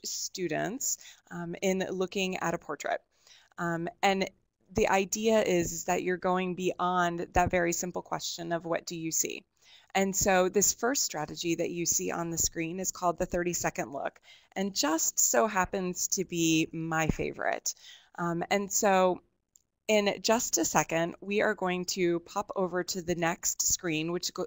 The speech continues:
which is going to be a portrait in the museum's collection. And I am going to give all of you thirty seconds to look at this portrait. I'm gonna have you look from top to bottom, side to side, and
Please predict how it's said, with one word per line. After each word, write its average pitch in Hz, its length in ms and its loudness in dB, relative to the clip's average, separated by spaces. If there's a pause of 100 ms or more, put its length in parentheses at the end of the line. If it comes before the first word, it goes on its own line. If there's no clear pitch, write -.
(140)
which 180 240 -8
is - 100 -6
going 185 220 -4
to 214 120 -4
be 175 260 -2
a - 80 -2
portrait 165 540 -4
in 175 120 -6
the 175 80 -4
museum's 170 480 -4
collection. 175 600 -2 (680)
And 208 120 4
I 202 140 6
am 220 140 4
going 233 220 2
to 269 100 0
give 226 180 2
all 180 240 4
of 196 140 -2
you 247 260 2
thirty 208 320 2
seconds 214 560 -2
to 202 120 -2
look 175 180 0
at 185 80 -10
this 175 160 -2
portrait. - 420 -6 (460)
I'm 196 80 -2
gonna 220 140 2
have 214 200 2
you 220 180 0
look 202 480 2
from 185 480 0
top - 340 -4
to 247 100 -6
bottom, 185 400 2
side 175 360 2
to 214 80 -4
side, 170 420 0
and 170 120 0